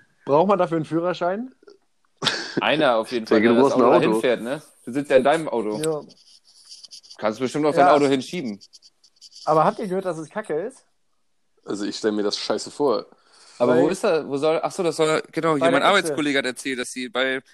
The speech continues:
Speaker 2: gegenüber von der Flens Arena wollen die ein Autokino einrichten.
Speaker 1: Ah, stimmt.
Speaker 3: Nicht
Speaker 1: Stimmt.
Speaker 3: bei der Luftschlossfabrik?
Speaker 2: Nö. Also ich hab gehört, gegenüber von der Flens Arena auf dem Parkplatz.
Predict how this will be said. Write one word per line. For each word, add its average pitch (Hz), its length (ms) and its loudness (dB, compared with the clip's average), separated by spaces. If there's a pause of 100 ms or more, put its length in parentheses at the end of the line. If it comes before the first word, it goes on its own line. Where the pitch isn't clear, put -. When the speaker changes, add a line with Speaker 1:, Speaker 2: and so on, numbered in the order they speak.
Speaker 2:
gegenüber 170 280 -4
von 180 140 -10
der 151 40 -10
Flens 185 300 -10
Arena 127 340 -6
wollen 120 140 -10
die 131 100 -10
ein - 40 -14
Autokino 117 560 -14
einrichten. 113 460 -12
Speaker 1:
Ah, 190 100 -12
stimmt. 220 500 -12 (240)
Speaker 3:
Nicht 120 120 -4
Speaker 1:
Stimmt. 175 200 2
Speaker 3:
bei 202 80 2
der 175 80 4
Luftschlossfabrik? 175 680 0 (1160)
Speaker 2:
Nö. 196 320 -4 (240)
Also 135 200 0
ich 143 80 2
hab 185 120 0
gehört, 196 340 0
gegenüber 190 260 -8
von 185 120 -12
der 175 80 -8
Flens 185 220 -10
Arena 139 180 -6
auf - 80 -12
dem 123 120 -12
Parkplatz. - 540 -10